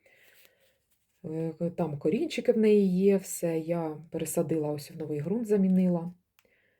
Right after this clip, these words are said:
Так що буду чекати росту і покажу вам вже, як вони підростуть, які вони будуть гарні. Дуже красивий, красива ця алоказія. Так, і ще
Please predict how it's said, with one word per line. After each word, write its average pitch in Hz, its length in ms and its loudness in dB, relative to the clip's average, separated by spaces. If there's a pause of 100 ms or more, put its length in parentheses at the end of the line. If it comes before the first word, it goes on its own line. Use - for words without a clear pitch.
(360)
Так 170 240 -12
що - 180 -8
буду 160 380 -6 (200)
чекати 151 520 -12
росту 233 600 -2
і 185 60 -20
покажу 160 480 -8
вам 196 280 -2 (100)
вже, 156 220 -10
як 160 220 -10
вони 160 160 -8
підростуть, 147 800 -10
які 165 220 -12
вони 156 220 -8
будуть 151 180 -12
гарні. 147 460 -8 (840)
Дуже 165 160 -6
красивий, 156 580 -10 (420)
красива 156 380 -6
ця 147 140 -8
алоказія. 151 520 -12 (1040)
Так, 170 240 -6
і 180 80 -2
ще 185 440 -2